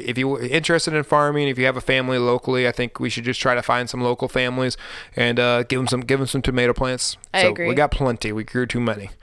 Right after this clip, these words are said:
Speaker 2: I agree.
Speaker 1: Yeah, what really happened was we looked at our garden and said, "Yep, we're done.
Speaker 2: <laughs>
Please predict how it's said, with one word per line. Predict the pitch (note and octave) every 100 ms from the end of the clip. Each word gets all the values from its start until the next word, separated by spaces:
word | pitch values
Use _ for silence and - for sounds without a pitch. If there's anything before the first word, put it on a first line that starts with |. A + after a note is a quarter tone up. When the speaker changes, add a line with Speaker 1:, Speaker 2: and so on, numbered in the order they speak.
| -
Speaker 2:
I | G3
agree. | F#3 F3+ D#3+ D3+ -
Speaker 1:
Yeah, | C3+ C#3
what | C#3 C#3+
really | D3+ C3+
happened | C3 A#2+ A#2+
was | A#2 G#2+
we | B2
looked | A#2 -
at | A2+
our | A2
garden | A#2 A#2 A2+
and |
said, | A#2 A2
"Yep, | A2+ C#3 F#3+ -
we're | G3
done. | D#3 D3+ C#3+
Speaker 2:
<laughs> | C3+